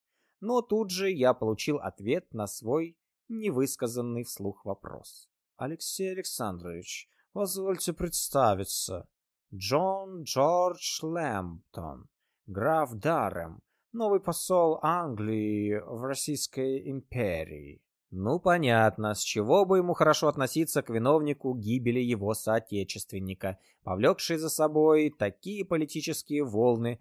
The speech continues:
что захлестнули и утопили многие желания и устремления Туманного Альбиона. Отец внимательно следил за тем, как я с уважительным полупоклоном отвечаю на приветствие посла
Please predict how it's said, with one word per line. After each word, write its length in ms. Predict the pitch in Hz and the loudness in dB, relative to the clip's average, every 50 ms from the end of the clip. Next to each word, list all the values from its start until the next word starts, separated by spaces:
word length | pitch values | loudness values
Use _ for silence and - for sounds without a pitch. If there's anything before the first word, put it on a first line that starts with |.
| _ _ _ | _ _ _
что 320 | _ - - _ 117 120 | _ -14 -4 _ 2 2
захлестнули 760 | 120 107 107 - - 101 92 90 - - 123 151 190 190 180 170 | 2 2 -2 -4 -4 -10 -10 -10 -10 -6 -4 -2 -2 0 0 -2
и 300 | - - - 135 - _ | -4 -4 -8 -10 -10 _
утопили 800 | - 104 98 _ - 80 - _ _ 135 156 180 175 165 156 156 | -10 -10 -10 _ -10 -12 -12 _ _ -4 -4 -2 -2 -2 -2 -2
многие 640 | 156 135 104 95 104 131 175 185 175 165 165 160 | -2 -2 -2 0 0 0 0 -2 -4 -4 -4 -4
желания 640 | 160 151 151 156 151 123 120 127 127 123 123 120 120 - | -4 -2 -2 0 4 4 4 4 4 2 -4 -6 -6 -6
и 120 | - 110 | -6 -6
устремления 760 | 104 98 - _ 101 95 90 85 87 101 113 123 123 120 117 | -6 -6 -8 _ -8 -8 -6 -4 -2 -2 -2 -2 -2 -6 -8
Туманного 720 | 110 _ - 87 87 90 92 95 95 95 95 95 95 95 98 | -6 _ -8 -8 -8 -6 -8 -6 -6 -6 -6 -6 -4 -6 -4
Альбиона. 840 | - - 101 98 98 101 110 127 123 104 87 78 76 73 - - _ _ _ _ _ _ _ _ _ _ | -4 -4 -4 -4 -4 -2 -2 -2 -2 -2 -4 -6 -8 -12 -16 -20 _ _ _ _ _ _ _ _ _ _
Отец 300 | _ 190 196 262 254 247 | _ -2 0 0 -2 -2
внимательно 640 | 202 180 180 185 175 170 170 175 160 170 160 160 156 | -2 -2 0 2 6 6 6 6 6 4 0 0 0
следил 400 | - - 143 135 131 139 143 139 | 0 0 -2 0 2 4 4 4
за 180 | 123 123 117 | 6 4 2
тем, 320 | 110 - - 135 143 151 143 | 2 2 2 2 2 2 2
как 240 | - 135 123 - - | 0 0 0 0 -4
я 320 | 113 110 131 143 156 143 | -2 2 4 4 4 2
с 140 | - - - | 0 -2 -4
уважительным 1000 | 120 113 113 113 110 107 117 131 170 180 156 - 170 156 151 156 156 156 160 151 | 0 2 2 2 2 2 -2 -2 -2 -4 -2 -4 -2 -2 -2 -2 -4 -4 -4 -6
полупоклоном 920 | _ - 143 139 127 113 - 107 101 - - 107 127 147 156 151 147 139 135 | _ 2 2 4 2 2 0 0 -2 -2 0 2 4 4 4 2 0 -4 -4
отвечаю 600 | 123 120 120 113 - - 120 117 113 110 110 101 | -4 -4 -4 -4 0 2 4 6 6 4 4 2
на 120 | 107 107 | -2 -6
приветствие 720 | 101 - 104 104 104 117 143 160 156 - - - 143 131 | -6 -4 -6 -4 -2 0 0 0 0 -4 -6 0 0 0
посла 640 | 117 - 98 95 - - - 120 139 175 208 208 | 0 0 -4 -6 -6 -8 -2 2 4 4 4 2